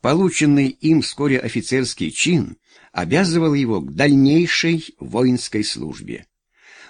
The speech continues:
Он решил бросить службу, А поскольку ему отказали в увольнении,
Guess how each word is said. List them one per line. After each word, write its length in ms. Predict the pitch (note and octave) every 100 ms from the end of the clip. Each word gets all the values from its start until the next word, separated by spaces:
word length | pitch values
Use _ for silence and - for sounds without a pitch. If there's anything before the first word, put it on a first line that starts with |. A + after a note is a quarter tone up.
| _
Он 200 | - G3+
решил 340 | G#3+ G#3 A3 G3+
бросить 500 | D3 D#3 E3+ D#3+ D3+
службу, 600 | D3 D3+ C#3+ C3+ C#3 C3+ _ _ _
А 120 | - G2+
поскольку 460 | C3+ - C#3 A#2+
ему 260 | C3 B2+ B2+
отказали 720 | - B2 - C3 A2 A#2+ G#2
в 100 | A2
увольнении, 800 | A2 B2+ D3+ A3+ G3 D#2 A#1 -